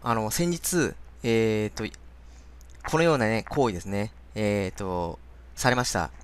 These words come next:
で、対応方法ですね。これはですね、すぐに、えー、メルカリ事務局へ連絡してください。で、えっと、早ければ、えー、三時間以内ですね。三時間以内に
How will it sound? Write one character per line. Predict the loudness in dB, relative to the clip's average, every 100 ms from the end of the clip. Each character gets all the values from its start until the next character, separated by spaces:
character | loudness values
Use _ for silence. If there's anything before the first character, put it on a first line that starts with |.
| -14 2
で、 | 6 6 2 -10 -10 -12 -20 -20 -20 -10 4
対 | 8 8
応 |
方 | 8 6
法 | 2
で |
す | 0
ね。 | 0 0 -2 -12 -14 -12 -14 -10 0
こ | 2
れ | 4
は | 4
で | 2
す | -2 -2
ね、 | -4 -4 -8 -12
す | -2 2 4
ぐ | 4 4
に、 | 4 2 0 -6 -2
え | 0
ー、 |
メ | 4 4
ル |
カ | 4 2
リ |
事 | 2
務 | 2
局 | 0 0 -2
へ | -2
連 | 0 2
絡 | 2 0 -4 -8 -14
し | -12
て |
く | -6
だ | -6
さ | -4
い。 | -6 -8 -20 -20 -20 -20 -20 -20 -20 -6
で、 | -4 -4 -6 -20 -20 -8 -4
え |
っ |
と、 | -2
早 | 2 6 6
け | 8
れ | 6
ば、 | 8 8 8 6 0
え | 0
ー、 |
三 | 4 4 4
時 | 4
間 | 6 6
以 |
内 | 6
で | 0
す |
ね。 | -2 -6 -8 -20 -10
三 | 0 4 4
時 | 4
間 | 4 6
以 |
内 | 6 4
に | 2 0